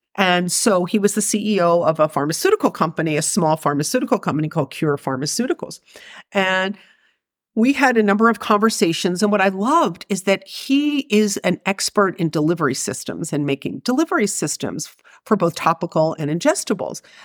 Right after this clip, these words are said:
And what I loved that he was doing is that he had science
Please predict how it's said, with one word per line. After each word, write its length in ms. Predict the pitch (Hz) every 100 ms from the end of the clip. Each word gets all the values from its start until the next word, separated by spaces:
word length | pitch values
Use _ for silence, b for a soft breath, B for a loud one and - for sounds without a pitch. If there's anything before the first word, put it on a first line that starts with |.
| B -
And 460 | 202 196 196 196 196 b -
what 160 | 208
I 120 | 202
loved 460 | 202 226 339 370 226
that 120 | 180
he 120 | 214
was 200 | 185 180
doing 380 | - 285 320 208
is 140 | - 196
that 180 | 202 B B B
he 200 | 247 208
had 240 | 208 -
science 640 | - 294 370 370 240 -